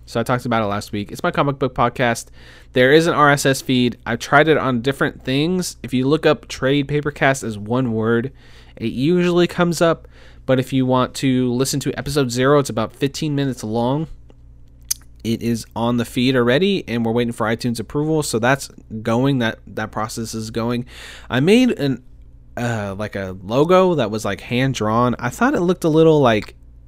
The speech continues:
amateurish and not that great, so I went ahead and made a really nice computer one that's really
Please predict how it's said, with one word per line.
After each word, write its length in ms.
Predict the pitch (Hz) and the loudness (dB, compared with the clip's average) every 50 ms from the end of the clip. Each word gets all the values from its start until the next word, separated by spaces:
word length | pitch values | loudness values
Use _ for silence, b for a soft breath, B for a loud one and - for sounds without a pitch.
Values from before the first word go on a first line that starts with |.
| - - | -20 -10
amateurish 720 | - - 110 117 127 120 - 131 123 123 123 123 123 - - | -6 -4 -2 -2 -2 -2 -2 0 2 4 4 4 2 0 -4
and 100 | 98 101 | -6 -4
not 220 | 104 104 113 - - | -4 -4 -4 -4 -4
that 160 | 107 104 95 | -4 -4 -4
great, 500 | - 101 107 120 131 135 135 131 - - | -2 2 4 6 6 6 6 4 2 -2
so 180 | - - 131 | 0 2 4
I 80 | 117 123 | 4 6
went 180 | 131 147 147 143 | 4 4 2 2
ahead 320 | 139 135 151 143 143 135 | 0 2 2 2 2 2
and 340 | - 113 120 120 113 113 113 B B B B B B B - | 0 0 0 0 0 -2 -2 B B B B B B B -8
made 300 | - 110 131 143 147 139 | 0 4 6 6 6 6
a 40 | 131 | 4
really 320 | 139 170 214 226 208 185 | 6 8 8 8 8 8
nice 240 | 170 139 135 135 - | 6 6 6 4 2
computer 640 | - 117 113 - - - - 175 175 185 180 185 175 | -2 -6 -6 -6 -12 -10 -4 -2 0 2 4 4 4
one 360 | 170 175 175 170 170 165 160 | 4 4 4 4 4 4 4
that's 340 | 143 127 117 98 - - 135 | 4 4 2 0 -2 -6 -8
really 600 | 135 143 165 190 190 175 170 160 135 120 101 | -4 0 2 4 4 4 4 4 2 2 0